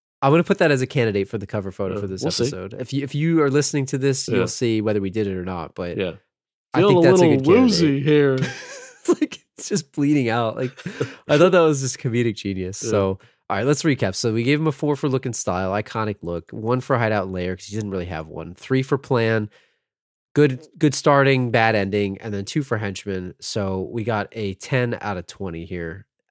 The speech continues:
Speaker 1: Not
Speaker 2: Yeah,
Speaker 1: bad.
Speaker 2: fair. How does he stack up to, uh, the Slicker Man?
Speaker 1: Let's see. Uh,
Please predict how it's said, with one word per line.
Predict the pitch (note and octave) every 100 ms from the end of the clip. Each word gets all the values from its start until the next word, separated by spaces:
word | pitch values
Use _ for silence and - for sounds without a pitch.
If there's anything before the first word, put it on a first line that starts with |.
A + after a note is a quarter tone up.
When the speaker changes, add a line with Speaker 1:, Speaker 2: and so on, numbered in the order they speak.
| _ -
Speaker 1:
Not | D#3+ G#3+ -
Speaker 2:
Yeah, | C#4
Speaker 1:
bad. | E3 C3+ - -
Speaker 2:
fair. | - - C#3 C3 - _ _ _ -
How | D#3
does | A3
he | A3+
stack | - G3 E3+
up | E3+ E3+
to, | - D#3+ C#3 C3+ B2
uh, | A#2 A2+
the | A2
Slicker | A2 E3+ D#3
Man? | G#2 F#2 - _ _ _ _ _ -
Speaker 1:
Let's | C#3 C3
see. | B2 F2 E2+
Uh, | A#2+ A2+ G#2 G#2